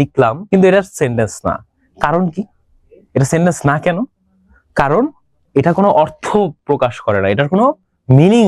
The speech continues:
নাই। এখানেই আসবে এই পরের লাইনটা, that gives a complete meaning, যেটা কি একটা সম্পূর্ণ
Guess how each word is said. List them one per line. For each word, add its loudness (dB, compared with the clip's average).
নাই। -2
এখানেই 2
আসবে 2
এই -2
পরের 0
লাইনটা, -4
that 4
gives 2
a -4
complete -2
meaning, 0
যেটা 4
কি 0
একটা -6
সম্পূর্ণ -2